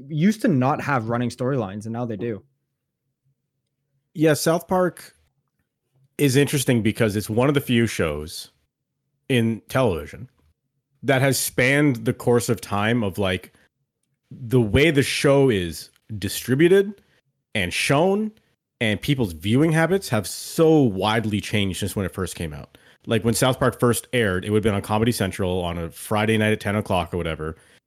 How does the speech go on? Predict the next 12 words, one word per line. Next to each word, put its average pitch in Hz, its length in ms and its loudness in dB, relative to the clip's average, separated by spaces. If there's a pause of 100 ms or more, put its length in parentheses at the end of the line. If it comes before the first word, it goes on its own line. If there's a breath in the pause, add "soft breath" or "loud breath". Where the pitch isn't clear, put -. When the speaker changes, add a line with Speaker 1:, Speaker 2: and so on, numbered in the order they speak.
Speaker 2:
and 98 200 -4
we 113 140 2
may 107 200 2
have 101 120 -2
got 95 200 0
it 95 60 -4
on, 92 340 -6
uh, 85 260 -6 (380)
Comedy 95 600 -2
Network 85 440 -6
in 82 80 -8
Canada. 78 420 -6